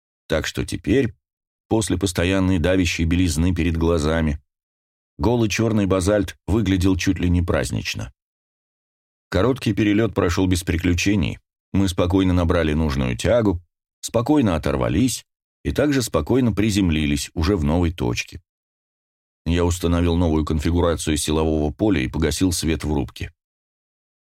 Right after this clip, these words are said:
"Выспись хорошенько", напутствовал я Кая. "Не вздумай отправиться на тренировку или заняться учёбой". На челноке был небольшой спортзал,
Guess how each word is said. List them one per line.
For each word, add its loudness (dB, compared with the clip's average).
"Выспись 0
хорошенько", -2
напутствовал -2
я -2
Кая. -4
"Не 2
вздумай 2
отправиться 0
на 2
тренировку 0
или 0
заняться 0
учёбой". -2
На -2
челноке 0
был 2
небольшой 2
спортзал, -2